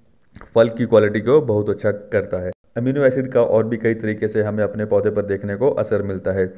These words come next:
तो दोस्तों, जल्दी से जल्दी और बहुत ज़्यादा हमारे पौधे में फ्लोरिंग होती है और फ्लोरिंग को एमिनो एसिड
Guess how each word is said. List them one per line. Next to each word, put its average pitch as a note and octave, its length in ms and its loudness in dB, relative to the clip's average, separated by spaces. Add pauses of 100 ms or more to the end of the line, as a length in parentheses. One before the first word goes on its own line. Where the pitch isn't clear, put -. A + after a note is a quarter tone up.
(400)
तो A#2 60 -4
दोस्तों, C#3 600 0 (880)
जल्दी A#2 280 2
से C3 120 -2
जल्दी A#2 420 0 (140)
और A2 180 0
बहुत A#2+ 280 2
ज़्यादा A#2 360 4 (280)
हमारे A2 240 2
पौधे A2 280 4
में B2+ 120 -2
फ्लोरिंग A#2 380 0
होती G#2+ 240 -2
है C3+ 100 4
और G#2+ 180 0
फ्लोरिंग C3 380 -2
को B2+ 260 -2
एमिनो A2+ 360 -2
एसिड C3 340 -2